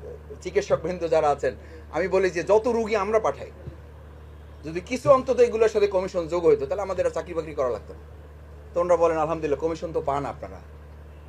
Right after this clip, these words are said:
আমি বললাম, "কি পাই?" বলেছে, "দোয়া পান।" আমি বললাম, "আলহামদুলিল্লাহ, আল্লাহর শুকর।" এর চেয়ে আর আমাদের কিছু দরকার নেই। এলাকা থেকে চলে আসে।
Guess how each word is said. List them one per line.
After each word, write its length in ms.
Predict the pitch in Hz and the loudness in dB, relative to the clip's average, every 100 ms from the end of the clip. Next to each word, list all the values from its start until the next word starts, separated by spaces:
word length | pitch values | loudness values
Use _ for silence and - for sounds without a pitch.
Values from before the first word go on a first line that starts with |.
| - | -8
আমি 120 | 165 | -4
বললাম, 160 | 170 160 | -2 -4
"কি 160 | 196 | -6
পাই?" 180 | 202 294 | -4 -2
বলেছে, 260 | 226 208 180 | -2 -4 0
"দোয়া 220 | 185 185 | 2 2
পান।" 180 | 165 156 - | -2 -10 -12
আমি 80 | 156 | -8
বললাম, 160 | 156 139 | -6 -4
"আলহামদুলিল্লাহ, 400 | 143 123 110 107 | -4 -6 -6 -6
আল্লাহর 180 | 110 - | -8 -10
শুকর।" 220 | 110 104 | -12 -2
এর 140 | 165 160 | -2 0
চেয়ে 120 | - | -2
আর 60 | 143 | 0
আমাদের 240 | 131 131 | -2 -4
কিছু 180 | 120 117 | -8 -10
দরকার 260 | 110 107 107 | -8 -8 -10
নেই। 160 | - - - - - - - - 202 | -16 -18 -20 -18 -18 -18 -18 -2 4
এলাকা 240 | 240 269 | 4 4
থেকে 200 | 269 269 | 2 2
চলে 220 | 247 240 | 4 6
আসে। 240 | 202 - | 4 2